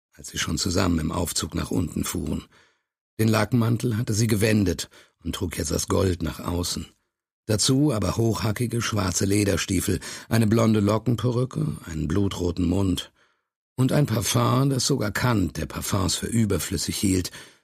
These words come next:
zum Überfluss animiert hätte. „Fahren Sie dem Kollegen nach.“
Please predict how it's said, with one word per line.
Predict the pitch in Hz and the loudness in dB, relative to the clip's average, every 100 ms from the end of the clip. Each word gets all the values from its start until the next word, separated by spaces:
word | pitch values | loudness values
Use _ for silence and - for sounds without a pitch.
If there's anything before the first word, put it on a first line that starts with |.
| - | -4
zum | 110 - | 0 2
Überfluss | 127 85 80 - 80 - | 2 2 -2 -2 -4 -2
animiert | 80 80 80 80 - - | -2 -2 -2 -2 -4 -6
hätte. | - 101 - _ _ _ _ _ _ _ _ _ _ _ _ _ _ _ _ | -8 -10 -14 _ _ _ _ _ _ _ _ _ _ _ _ _ _ _ _
„Fahren | - 131 156 | 0 4 4
Sie | 139 | 4
dem | 135 | 4
Kollegen | 117 127 147 165 | 4 4 4 4
nach.“ | 113 87 80 - | 4 2 0 -4